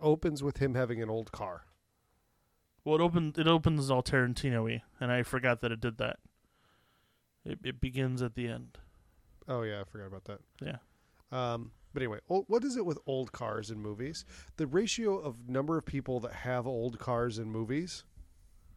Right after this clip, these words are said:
Speaker 1: to real life is absurd. I'm fine with this one because they explain it's who he is as a character, but I wrote that note before I found that out. But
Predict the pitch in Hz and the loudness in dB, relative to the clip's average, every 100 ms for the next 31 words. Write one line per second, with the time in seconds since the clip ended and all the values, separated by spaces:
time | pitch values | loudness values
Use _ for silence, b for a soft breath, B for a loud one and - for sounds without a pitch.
0 | - _ - - - - - 139 120 127 | -20 _ -20 -20 -20 -20 -6 -2 0 0
1 | 113 107 139 151 - - 127 107 98 - | 2 0 -2 -4 -14 -6 -4 -4 -6 -6
2 | 101 98 - - b b b b b - | -6 -8 -12 -20 b b b b b -4
3 | 127 - 139 151 160 - 147 - 139 131 | -4 0 2 2 2 0 -4 -2 -2 -2
4 | 131 117 123 - - 123 123 120 - 123 | -2 -2 -2 -4 -6 -2 -2 -2 -2 -2
5 | 120 123 107 104 107 113 101 - 107 104 | 0 0 -2 -6 -6 -4 -6 -6 -8 -8
6 | - - - - - 127 113 117 113 120 | -10 -20 -20 -18 -4 0 2 0 0 -2
7 | 113 110 104 110 - 110 104 - 107 98 | -2 -4 -4 -8 -6 -4 -4 -4 -6 -4
8 | 95 95 110 113 110 | -6 -8 -6 -4 -4